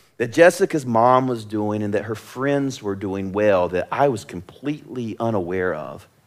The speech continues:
is that instead of hearing for an opportunity to fix, they were seeking to understand. They would respond by saying, "Oh, Jess, I imagine that made you feel,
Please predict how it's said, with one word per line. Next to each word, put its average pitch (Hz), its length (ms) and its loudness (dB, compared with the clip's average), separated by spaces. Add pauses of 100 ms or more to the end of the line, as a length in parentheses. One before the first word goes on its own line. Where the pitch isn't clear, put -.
(680)
is 127 180 -4
that 151 240 6
instead 208 680 2
of 151 200 -2
hearing 160 640 -2
for 117 180 -4
an 117 140 -2
opportunity 139 800 -2
to 107 200 -12
fix, - 1040 -8 (1000)
they 139 140 0
were 139 160 -4
seeking 113 440 -12
to - 160 -16
understand. 92 1000 -14 (1600)
They 143 320 0
would 117 440 -8
respond 110 640 -4
by 95 160 -2
saying, 92 500 -10 (120)
"Oh, 135 240 -2
Jess, 110 520 -8 (760)
I 123 100 0
imagine 123 600 -4
that 104 140 -8
made 107 380 -10
you 98 140 -14
feel, 95 680 -10